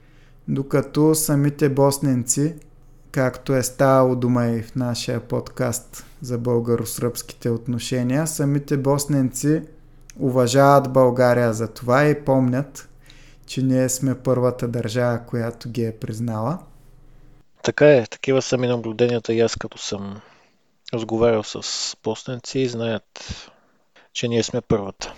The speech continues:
Speaker 1: Да.
Speaker 2: И македонци знаят, че ние също сме първата, но там друг въпрос.
Speaker 1: На осми април Социалистическа република Босна и Херцеговина е преименувана просто на Република Босна и Херцеговина.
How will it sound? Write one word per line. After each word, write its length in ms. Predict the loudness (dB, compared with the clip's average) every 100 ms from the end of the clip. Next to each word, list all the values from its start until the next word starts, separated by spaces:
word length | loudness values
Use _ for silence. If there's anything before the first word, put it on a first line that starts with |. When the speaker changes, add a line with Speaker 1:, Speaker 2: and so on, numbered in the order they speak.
| -14 -8
Speaker 1:
Да. 440 | -6 -2 -2 -4 -8 -18 -20 _ -6
Speaker 2:
И 260 | 2 4 4
македонци 520 | 2 0 0 0 0
знаят, 240 | 4 2 2
че 100 | 0
ние 100 | 0
също 340 | 0 -4 -8
сме 160 | -10 -4
първата, 340 | 0 0 0 0
но 100 | 0
там 220 | -2 -2
друг 140 | -6
въпрос. 500 | -10 -12 -14 -12 -14 -16 _ _ _ _ _ _ _ _ _ _ _ _ _ _ _ _ _ _ _ _ _ _ _ _ _ _ _ _ _ -20 -6 2
Speaker 1:
На 400 | 6 6 8 6
осми 260 | 4 2
април 400 | 2 4 4 4
Социалистическа 1080 | 4 -2 8 8 8 2 -8 -2 -2 4 4
република 580 | 4 0 2 2 2 0
Босна 420 | 2 0 2 0
и 40 | 0
Херцеговина 760 | -2 -4 -6 0 2 4 2
е 140 | 0 2
преименувана 800 | 2 4 4 4 4 4 2 0
просто 420 | 0 0 -2 0
на 160 | 2
Република 640 | 2 0 0 0 -2 -2 -2
Босна 420 | -2 -4 -4 -6
и 20 |
Херцеговина. 880 | -6 -10 -8 -8 -4 -4 -2 -2